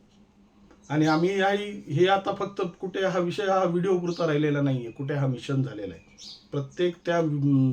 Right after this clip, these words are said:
सर्वसामान्य लोकांचे पैसे जोपर्यंत या शासनाने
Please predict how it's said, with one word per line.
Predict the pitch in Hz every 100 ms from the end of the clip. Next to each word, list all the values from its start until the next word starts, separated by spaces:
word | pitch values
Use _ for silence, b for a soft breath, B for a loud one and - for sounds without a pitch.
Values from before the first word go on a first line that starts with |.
| 127
सर्वसामान्य | 147 151 139 151 156 151
लोकांचे | 143 147 143 143
पैसे | 156 143 160
जोपर्यंत | 151 147 160 147 143 160 156 B B B -
या | 147 156
शासनाने | 147 156 147 165 160 165